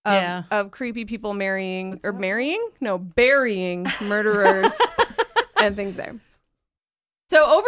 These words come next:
Speaker 1: the years, there had been separate areas kind of formed for specific groups or religions or ethnicities, and some of those areas actually were pretty well maintained,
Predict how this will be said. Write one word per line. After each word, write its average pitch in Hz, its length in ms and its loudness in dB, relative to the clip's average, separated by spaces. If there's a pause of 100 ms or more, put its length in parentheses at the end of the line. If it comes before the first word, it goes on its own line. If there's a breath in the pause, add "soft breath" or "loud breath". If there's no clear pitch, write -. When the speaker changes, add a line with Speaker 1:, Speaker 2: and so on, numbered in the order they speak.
Speaker 1:
the 403 80 4
years, 285 320 2
there 254 160 4
had 220 120 -2
been 247 220 2
separate 233 400 0
areas 214 500 0
kind 220 200 -4
of 180 80 -4
formed 214 460 -2
for 208 180 -6
specific 190 440 -8
groups 277 320 -4
or 220 80 -4
religions 214 480 -4
or 190 40 -2
ethnicities, 233 760 -4 (320 loud breath)
and 233 140 -4
some 466 260 2
of 359 120 -2
those 302 180 2
areas 240 300 2
actually 220 340 -4
were 214 120 -4
pretty 214 260 -6
well 233 160 -2
maintained, 220 580 -4